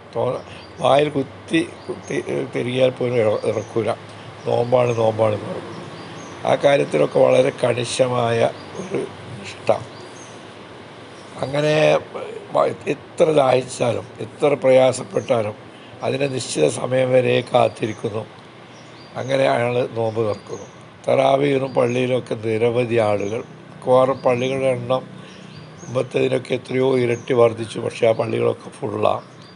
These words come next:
ആ സ്ഥാനത്ത് നിങ്ങൾ ഹിന്ദു ദേവാലയങ്ങളെ പ-, ഒന്ന് ആലോചിച്ച് നോക്കൂ. എവിടെയെങ്കിലും ഒരു കാട്ടിനുള്ളിലൊരു ദേവാലയം, അവിടെ എപ്പോഴെങ്കിലും ഒന്ന്,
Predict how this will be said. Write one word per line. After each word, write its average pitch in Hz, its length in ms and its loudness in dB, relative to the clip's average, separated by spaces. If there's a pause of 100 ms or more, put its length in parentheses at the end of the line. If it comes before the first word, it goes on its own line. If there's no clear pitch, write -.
(1080)
ആ 139 120 2
സ്ഥാനത്ത് 147 460 0
നിങ്ങൾ 139 280 4 (380)
ഹിന്ദു 123 420 -4
ദേവാലയങ്ങളെ 135 680 6
പ-, 135 200 -4
ഒന്ന് 120 220 -2
ആലോചിച്ച് 117 420 0
നോക്കൂ. 113 260 -4 (920)
എവിടെയെങ്കിലും 131 1000 -2
ഒരു 131 260 2 (200)
കാട്ടിനുള്ളിലൊരു 120 720 0
ദേവാലയം, 104 560 0 (800)
അവിടെ 127 360 0
എപ്പോഴെങ്കിലും 143 1200 0
ഒന്ന്, 131 340 -2